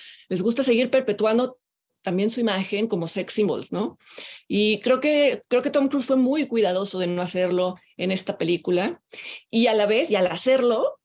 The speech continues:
como dices bien, confirma el poder y qué tan en las manos tiene las riendas de, eh,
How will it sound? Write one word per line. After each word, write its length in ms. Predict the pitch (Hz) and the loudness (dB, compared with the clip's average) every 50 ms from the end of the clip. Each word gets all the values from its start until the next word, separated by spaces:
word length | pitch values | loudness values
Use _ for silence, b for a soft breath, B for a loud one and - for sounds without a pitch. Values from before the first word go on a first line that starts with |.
| _ _ - | _ _ -6
como 420 | 208 190 185 185 180 180 185 180 | -4 -2 -2 0 0 0 0 0
dices 340 | 165 196 185 - 208 196 170 | -2 -4 -6 -6 -6 -6 -2
bien, 260 | 175 180 170 180 226 | -2 -2 0 0 -2
confirma 840 | 226 170 165 165 165 - 190 202 208 208 214 214 220 220 226 B B B B B _ _ _ _ _ - | 0 0 -2 -2 0 0 2 2 2 2 2 2 0 0 -4 B B B B B _ _ _ _ _ 0
el 220 | 214 214 208 - | 0 0 0 -2
poder 480 | - 185 202 202 208 214 220 240 220 - | -2 -2 2 2 2 2 2 0 -2 -2
y 140 | 233 196 - | -6 -4 -2
qué 100 | 240 240 | -2 -2
tan 320 | 233 240 - 277 277 277 | -2 -2 -2 -2 0 0
en 180 | 269 269 262 254 | 0 0 0 0
las 180 | 214 208 214 | -2 -2 -2
manos 440 | 220 220 208 208 190 202 233 - _ | -4 -2 -2 -2 -2 -4 -6 -8 _
tiene 240 | - 208 202 208 220 | -4 -4 -2 0 0
las 180 | 214 165 165 151 | 0 0 0 0
riendas 640 | 190 214 208 190 165 143 165 233 - - - _ b b b b b b b b | 0 0 0 0 -2 -4 -6 -6 -10 -12 -18 _ b b b b b b b b
de, 440 | - 170 170 208 202 202 214 254 277 262 - 202 185 - | -8 -2 2 2 4 4 4 2 2 0 0 -2 -2 0
eh, 280 | 180 180 185 180 - | 0 0 0 0 -2